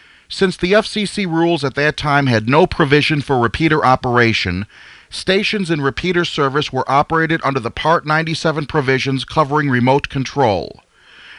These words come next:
The F C C, in February nineteen seventy, came out with docket number one eight eight zero three, which set forth the Commission's proposed repeater rules.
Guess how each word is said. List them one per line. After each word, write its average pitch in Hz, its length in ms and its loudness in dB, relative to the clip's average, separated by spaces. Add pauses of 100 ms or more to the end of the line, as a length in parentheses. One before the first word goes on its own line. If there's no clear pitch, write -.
The 143 160 2
F 196 100 2
C 214 220 -4
C, 131 500 0 (240)
in 123 120 0
February 170 600 2
nineteen 170 540 0
seventy, 110 580 -2 (280)
came 165 220 -2
out 156 200 2
with 147 180 -2
docket 160 380 2
number 131 240 0
one 151 360 0
eight 170 240 -4
eight 151 220 -4
zero 151 340 2
three, 104 540 -2 (380)
which - 240 -2
set 190 200 2
forth 165 320 0
the - 80 -8
Commission's 160 500 -2
proposed 170 600 0
repeater 160 460 0
rules. 113 680 -2